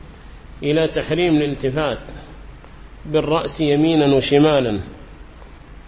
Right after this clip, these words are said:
لغير حاجة، وأنه مبطل للصلاة، والقول الأول أقرب.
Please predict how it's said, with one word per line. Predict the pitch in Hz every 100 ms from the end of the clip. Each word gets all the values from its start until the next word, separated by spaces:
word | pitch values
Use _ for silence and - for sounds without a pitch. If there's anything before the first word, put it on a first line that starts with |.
| - - - -
لغير | 160 165 202 170
حاجة، | - 165 147 120 90 - -
وأنه | 160 156 175 160 147 156
مبطل | 175 165
للصلاة، | 165 139 131 135 135 123 92 - - - - - - - - - - - - - - - - - - - - - - - -
والقول | - 175 190 190
الأول | 156 165 165 156
أقرب. | 151 139